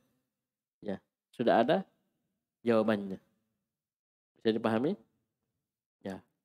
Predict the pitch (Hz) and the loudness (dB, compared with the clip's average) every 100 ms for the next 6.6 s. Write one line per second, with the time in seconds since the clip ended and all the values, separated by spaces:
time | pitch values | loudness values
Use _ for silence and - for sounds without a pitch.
0 | _ _ _ 139 - 139 139 143 _ 127 | _ _ _ 2 6 4 4 -4 _ -2
1 | - 139 143 139 135 113 104 110 107 92 | 4 6 6 4 2 -2 -4 -2 -2 -4
2 | - _ _ _ _ _ _ 113 127 151 | -10 _ _ _ _ _ _ 2 4 4
3 | 123 117 131 160 190 _ _ _ _ _ | 4 2 2 -2 -8 _ _ _ _ _
4 | - 117 113 127 117 147 202 - 107 113 | -2 2 2 4 4 2 -2 -4 0 0
5 | 113 117 131 208 - _ _ _ _ _ | 2 2 2 -2 -6 _ _ _ _ _
6 | 131 135 120 123 104 | -2 2 2 2 0